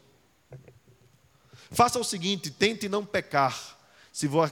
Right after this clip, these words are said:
se você acredita que tem livre-arbítrio. Tente não pecar. Tente passar um dia sem pecar.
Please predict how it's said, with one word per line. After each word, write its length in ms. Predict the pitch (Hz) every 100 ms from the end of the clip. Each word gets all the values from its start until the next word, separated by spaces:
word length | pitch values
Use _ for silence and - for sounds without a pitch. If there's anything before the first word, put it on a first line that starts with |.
| -
se 140 | -
você 240 | 151 151 156
acredita 400 | 143 151 143 135
que 120 | 139
tem 160 | 139 135
livre-arbítrio. 880 | 139 127 131 117 107 107 - 82 - _ _ _ - _
Tente 300 | 240 208 196
não 160 | 196
pecar. 500 | 175 156 - 147 147 - _ _ _ _ _ _ _ _ - -
Tente 260 | 247 262 -
passar 440 | 240 202 233 214 254
um 160 | 285
dia 320 | 185 233 220
sem 220 | 175 180 160
pecar. 640 | 139 - 120 98 -